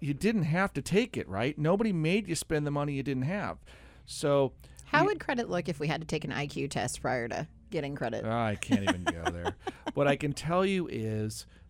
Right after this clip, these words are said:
Speaker 1: that socioeconomic status is something that c-, is mobile in the United States. Contrary to popular belief, I have witnessed firsthand people that have been in dire,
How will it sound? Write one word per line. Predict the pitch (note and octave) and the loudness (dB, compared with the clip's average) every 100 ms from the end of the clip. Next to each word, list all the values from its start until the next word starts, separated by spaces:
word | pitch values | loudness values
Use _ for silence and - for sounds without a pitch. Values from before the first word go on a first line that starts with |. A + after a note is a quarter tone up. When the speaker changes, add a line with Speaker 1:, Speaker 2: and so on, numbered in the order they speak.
| - | -8
Speaker 1:
that | A#2 G2+ G2 - | -4 -4 -4 -8
socioeconomic | - D3+ D3+ E3 D3+ C#3+ C3 B2+ B2+ | 0 2 4 2 2 0 2 0 -2
status | - A#2+ G#2+ G#2+ G#2 | -4 -4 -2 -2 -4
is | G#2+ | -6
something | - B2 A2 A#2 G#2+ | -4 -4 -4 -2 -2
that | G#2 G2+ - - - | -2 -4 -10 -20 -6
c-, | C#3 | 0
is | C3+ B2+ - - | 2 2 -4 -12
mobile | - A#2 A2+ A2 F#2+ E2 - - - | -6 -2 0 0 -2 -4 -8 -16 -8
in | A#2 | -4
the | G#2 | -2
United | G2+ F#2+ F2 | -2 -4 -6
States. | - E2 - - - | -8 -8 -8 -12 -10
Contrary | - B2+ C#3 D#3+ D3 | -2 0 0 0 0
to | |
popular | D3 - B2+ C3 B2+ | 2 0 -2 -2 -4
belief, | A2 A2 F#2 - - - | -4 -4 -6 -8 -20 -6
I | C#3+ D3 | 0 0
have | A2+ | 0
witnessed | G#2+ A2+ C#3+ - D#3+ F3 - - - - - | -4 -2 0 0 -4 -4 -6 -10 -18 -20 -8
firsthand | - F3 F#3 - D3 C3+ G#2 - | 0 2 0 -4 -4 -2 -4 -6
people | - C3+ C3 | -6 -6 -6
that | A#2+ | -6
have | A2+ | -6
been | A#2 A2+ | -4 -4
in | A2 G#2 - - - B2 G#2+ | -2 -4 -8 -20 -18 -16 -6
dire, | D#3+ C3+ C3 B2+ A#2 G2+ | 2 4 4 4 2 0